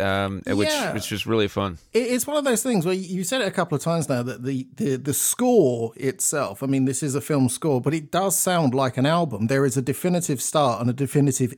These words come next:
Speaker 2: end, which you do get with some of the great classic kind of concept albums.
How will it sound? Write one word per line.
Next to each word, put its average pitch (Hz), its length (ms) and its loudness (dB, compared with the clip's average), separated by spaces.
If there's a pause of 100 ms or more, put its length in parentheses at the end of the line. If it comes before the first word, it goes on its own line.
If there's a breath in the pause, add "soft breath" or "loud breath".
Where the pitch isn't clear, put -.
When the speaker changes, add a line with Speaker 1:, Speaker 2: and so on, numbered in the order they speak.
Speaker 2:
end, 120 400 2
which 160 320 0
you 160 100 2
do 156 240 2
get 139 300 0
with 120 140 -2
some 131 200 0
of 120 160 0
the 120 180 -2
great 120 360 -4
classic 120 420 -6
kind 123 260 -4
of 104 120 -12
concept 247 440 2
albums. 110 480 -10